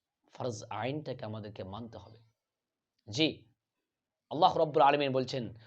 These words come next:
"ওয়া মা আতাকুমুর রাসূলু ফাখুযুহু ওয়া মা নাহাকুম আনহু ফান্তাহু", তোমাদেরকে রাসূল যেটা দিবে সেটাকে অ্যাকসেপ্ট করে নাও, এবং যা থেকে তোমাদেরকে নিষেধ করা হবে তা থেকে তোমরা বেঁচে থাকো। আমাদেরকে মানতে হবে, আমরা মানতে বাধ্য। এটা ফরজ আইন, আমাদেরকে,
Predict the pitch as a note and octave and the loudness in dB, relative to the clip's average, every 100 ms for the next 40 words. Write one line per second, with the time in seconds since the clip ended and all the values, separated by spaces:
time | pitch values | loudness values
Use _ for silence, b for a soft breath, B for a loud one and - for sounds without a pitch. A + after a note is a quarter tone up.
0 | b C#3 G3 A3 A#3 A3+ A3 G#3+ A3 C#4 | b 8 10 10 10 10 6 4 8 10
1 | B3 C4+ C#4 C4 A#3 A3+ G3+ G#3 A3+ G3+ | 10 6 6 8 12 12 12 10 6 6
2 | F#3 F#3 E3 D3+ C#3+ B2+ G2 - b b | 4 4 2 0 -4 -6 -10 -12 b b
3 | - A#2+ B2 A2+ A2 A2+ C#3 A#2+ A2 G#2 | 0 2 4 2 -2 -4 -2 -2 -2 -2
4 | A2+ A2 G2 G#2 G#2 D2+ A2 - A2+ - | -2 -2 -4 -8 -6 -8 -10 -10 -12 -2
5 | B2 C3+ A2+ B B - B2+ A#2 A#2+ D3 | 0 2 0 B B 0 2 2 4 2
6 | D#3 D3 C3+ C#3 C3+ C3+ C3 C#3+ B3+ A3 | 2 0 0 0 -2 -2 -2 2 4 6
7 | F#3 E3+ C3+ - - _ _ G#2 A2 A#2 | 4 2 -2 -6 -18 _ _ -12 -8 -8
8 | A2 G#2 F#2 G2+ G2 A2 - - _ _ | -8 -8 -10 -10 -10 -10 -12 -20 _ _
9 | _ _ _ _ G2+ G#2+ G2+ G2+ G#2 B2+ | _ _ _ _ -8 -6 -8 -10 -8 -8
10 | - G3+ F3 C3 B2+ C#3 D#3 D#3+ D#3 A#3+ | 0 4 4 4 4 4 4 6 8 8
11 | C#4 G#3 D#3 B B - F3 G3 G3 G3 | 8 8 6 B B 2 6 6 8 6
12 | C#4 A#3+ G#3 F#3+ F#3 D#3+ A2+ | 6 6 4 4 2 0 0